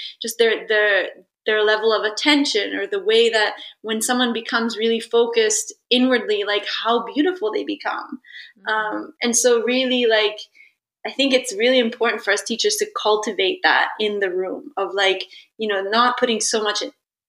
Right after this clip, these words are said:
Speaker 1: attention in, are you binding? Are you, you know, are you touching your head to your, to your shins? Are you, you know, but, but more of, like,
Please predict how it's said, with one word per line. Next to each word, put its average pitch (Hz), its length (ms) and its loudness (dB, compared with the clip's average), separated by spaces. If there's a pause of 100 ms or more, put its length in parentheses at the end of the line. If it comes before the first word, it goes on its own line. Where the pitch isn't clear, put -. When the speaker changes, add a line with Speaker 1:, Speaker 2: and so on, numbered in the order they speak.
Speaker 1:
attention 214 680 0
in, 196 360 -6 (300)
are 202 100 0
you 190 160 -4
binding? 220 680 2
Are 196 180 -2
you, 190 540 0
you 208 100 -6
know, 196 160 -6
are 170 220 -4
you 185 100 0
touching 208 320 -4
your 208 100 -4
head 277 280 4
to 254 100 -4
your, 214 140 2 (160)
to 220 120 -2
your 202 240 -2
shins? 190 540 -2
Are 165 100 -2
you, 214 320 -2
you 214 120 -2
know, 220 180 -2
but, 214 140 0 (120)
but 226 160 2
more 262 400 2
of, 208 60 -8
like, 214 320 2